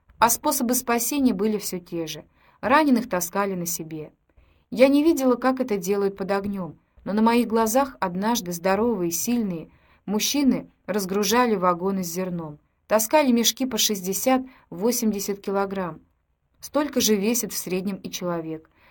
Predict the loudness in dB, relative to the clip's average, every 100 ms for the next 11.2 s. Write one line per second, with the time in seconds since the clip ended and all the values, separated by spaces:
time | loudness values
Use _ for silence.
0 | _ 0 2 2 0 4 4 4 2 0
1 | 0 0 0 -2 -4 -10 -12 -10 -8 -6
2 | -8 -6 -8 -8 -14 -16 -20 _ _ _
3 | _ -10 0 2 6 4 4 4 6 6
4 | 6 6 0 0 2 4 4 4 4 4
5 | 2 0 2 2 0 -8 _ -6 -4 -2
6 | -4 -4 -4 -4 -4 -4 -4 -6 -8 -12
7 | -18 -20 _ _ _ -2 0 0 -2 0
8 | 0 0 -4 -6 -8 -12 _ _ -6 2
9 | 4 4 2 0 2 2 2 -2 -2 -2
10 | 0 0 0 0 -2 -2 -2 -4 -6 -6
11 | -10